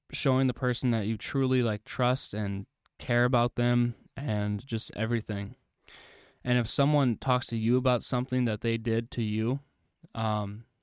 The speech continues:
you ought to be forgiving and really just try to keep your mind on God so you can keep a level head. If we do not forgive man for what they did to us,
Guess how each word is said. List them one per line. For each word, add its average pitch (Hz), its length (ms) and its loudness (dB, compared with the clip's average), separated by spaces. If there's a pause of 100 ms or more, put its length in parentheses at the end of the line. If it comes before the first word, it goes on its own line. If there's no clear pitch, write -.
you 117 160 2
ought 113 140 2
to 123 60 -4
be 117 220 2
forgiving 117 600 0 (640)
and 113 180 0
really 120 220 4
just 117 420 -4 (120)
try 117 300 0
to 117 160 -6
keep - 300 -4
your 113 100 0
mind 107 440 -2
on 107 260 -2
God 104 420 0 (240)
so - 160 -2
you 135 60 4
can 135 100 2
keep 127 300 -2
a 117 120 2
level 110 400 0
head. 110 380 -6 (560)
If 117 140 -4
we 127 80 4
do 123 100 2
not 117 220 2
forgive 120 280 0
man 113 380 0
for - 160 -8
what 110 200 -4
they 113 140 0
did 110 180 -4
to 110 120 -2
us, 117 320 0